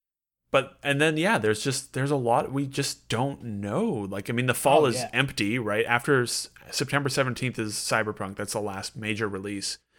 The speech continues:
Speaker 1: And then it's fall season, next gen season, and it's just a huge empty blank question mark.
Speaker 2: Yeah.
Speaker 1: Um, and then there are these developers that have been M I A for years, uh, and it's like, are they,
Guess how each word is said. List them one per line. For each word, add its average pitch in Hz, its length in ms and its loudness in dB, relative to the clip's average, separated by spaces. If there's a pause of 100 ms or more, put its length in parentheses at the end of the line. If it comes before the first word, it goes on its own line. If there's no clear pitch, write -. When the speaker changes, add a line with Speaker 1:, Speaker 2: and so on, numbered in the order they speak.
(120)
Speaker 1:
And 120 160 0
then 135 100 6
it's 135 280 0 (340)
fall 139 360 2
season, 131 440 0
next 120 280 0
gen 131 220 2
season, 104 640 -2 (680)
and 120 120 0
it's 117 120 -2
just - 260 -2 (320)
a 123 100 2
huge 127 460 2
empty 120 320 0
blank 110 380 -4
question 107 380 -2
mark. 60 220 -14
Speaker 2:
Yeah. 135 320 -6 (340)
Speaker 1:
Um, 104 320 -4
and 127 160 0
then 127 380 2 (400)
there 123 160 6
are 120 60 6
these 120 140 0
developers 123 540 2
that 117 100 0
have 113 120 0
been 113 480 -6
M 120 160 0
I 113 120 2
A 120 180 2
for 131 180 -4
years, 104 580 -4 (760)
uh, 107 280 0
and 113 120 -2
it's 110 140 -4
like, 110 280 2 (100)
are 123 120 4
they, 120 260 4